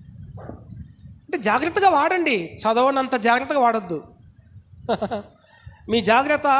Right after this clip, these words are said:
బైబిల్ను ఎక్కడ ఉంచాలో, ఎలా పట్-, ఎలా వాడాలో తెలుసుకోండి. కానీ చదవలేనంత జాగ్రత్తగా వాడమాకండి బైబిల్. అంత జాగ్రత్త దేవుడు చెప్పలా.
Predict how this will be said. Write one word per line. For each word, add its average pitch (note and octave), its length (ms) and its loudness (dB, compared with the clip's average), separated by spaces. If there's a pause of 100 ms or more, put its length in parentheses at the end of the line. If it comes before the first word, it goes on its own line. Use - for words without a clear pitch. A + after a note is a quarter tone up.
(1300)
బైబిల్ను C4+ 480 2
ఎక్కడ C4 300 0
ఉంచాలో, C#4 840 0 (500)
ఎలా B3+ 180 4
పట్-, - 360 -4
ఎలా C4+ 220 4
వాడాలో C#4 340 0
తెలుసుకోండి. D4 480 -2
కానీ B3+ 220 2 (240)
చదవలేనంత E4+ 1000 2
జాగ్రత్తగా E4+ 480 0
వాడమాకండి F4 560 2
బైబిల్. D4 280 0
అంత D4+ 240 0
జాగ్రత్త F4 400 2
దేవుడు D#4+ 300 0
చెప్పలా. D4 400 -2